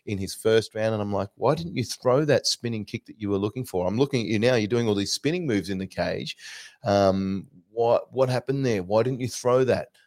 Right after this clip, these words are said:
Uh, and he said, "I hesitated." I'm like, "Ah." And he goes, "Yeah, that won't happen this time. I've had my hesitant fight. I've had my little experience this time." And I was in my head going, "Easier said than done."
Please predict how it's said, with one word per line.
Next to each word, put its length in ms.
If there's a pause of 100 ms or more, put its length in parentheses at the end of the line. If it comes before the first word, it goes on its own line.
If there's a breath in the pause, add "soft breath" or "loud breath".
(220 soft breath)
Uh, 400
and 160
he 120
said, 200
"I 120
hesitated." 680 (140)
I'm 120
like, 220
"Ah." 280 (560)
And 80
he 40
goes, 240
"Yeah, 220
that 160
won't 220
happen 240
this 140
time. 220
I've 120
had 180
my 120
hesitant 460 (160)
fight. 340 (100)
I've 100
had 180
my 160
little 240
experience 480
this 220
time." 320 (460 loud breath)
And 160
I 60
was 140
in 60
my 100
head 200
going, 340 (520)
"Easier 360
said 240
than 160
done." 340